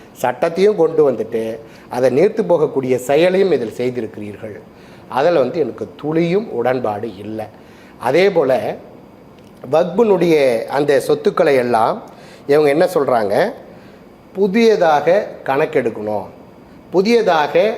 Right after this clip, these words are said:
ஆவணத்தை சரிபார்க்கணும். ஏற்கனவே ஆவணங்கள் அத்துணையும்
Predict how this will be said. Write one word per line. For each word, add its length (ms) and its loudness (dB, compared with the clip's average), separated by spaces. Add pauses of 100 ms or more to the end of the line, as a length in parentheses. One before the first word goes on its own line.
ஆவணத்தை 580 0
சரிபார்க்கணும். 840 -2 (600)
ஏற்கனவே 840 2
ஆவணங்கள் 640 0
அத்துணையும் 640 0